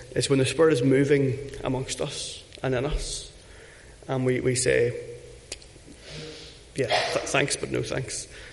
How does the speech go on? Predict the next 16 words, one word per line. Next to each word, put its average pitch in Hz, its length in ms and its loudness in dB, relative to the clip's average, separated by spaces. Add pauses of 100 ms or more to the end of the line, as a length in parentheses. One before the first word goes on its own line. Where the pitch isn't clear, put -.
(160)
We'll 127 120 0
just 123 220 -2
re-, 123 140 -2 (100)
we'll, 123 240 0
we'll, 123 220 -4 (100)
we'll 123 120 0
not, 120 220 0
we'll 135 120 4
not 127 120 2
bother 131 220 4
with 123 120 2
that. 117 160 -2
We'll 135 100 -2
not, 123 160 -4
we'll 131 180 -2
not 127 100 -2